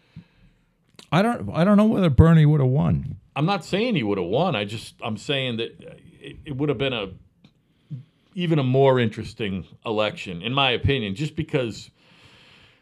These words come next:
Speaker 2: listen, when I woke up on election day.
Speaker 1: Well, knowing that she wasn't gonna be president would be the big thing for me.
Speaker 2: Yeah.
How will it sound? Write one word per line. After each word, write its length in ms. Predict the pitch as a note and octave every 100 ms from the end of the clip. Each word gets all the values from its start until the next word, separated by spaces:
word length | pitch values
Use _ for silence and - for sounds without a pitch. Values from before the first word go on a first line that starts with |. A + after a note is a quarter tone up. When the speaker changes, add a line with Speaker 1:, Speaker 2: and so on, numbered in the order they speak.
| _ _ -
Speaker 2:
listen, 280 | C#3 - A2+
when 120 | B2+
I 140 | E3+
woke 320 | D#3+ D#3+ D#3
up 200 | D3+ C#3
on 240 | B2+ A#2+ A2
election 560 | G#2+ A#2 A#2 - G2+ F2+
day. 560 | A#2+ A2+ G2+ E2+ - - _ _ _ -
Speaker 1:
Well, 140 | D#3
knowing 400 | C#3+ F3 A#3 G#3
that 160 | C3+ -
she 260 | - F3+
wasn't 320 | F#3+ E3 B2+ A2
gonna 140 | G2+
be 140 | F#2
president 520 | F2 G#2 F#2+ F2 E2+ G2
would 140 | E2
be 260 | F#2+ G2 E2+ - _ _ -
the 120 | E2+
big 280 | F#2+ A2+ -
thing 180 | G#2+ -
for 160 | E2+
me. 320 | E2 F#2+ D#2 -
Speaker 2:
Yeah. 300 | B2 D#2+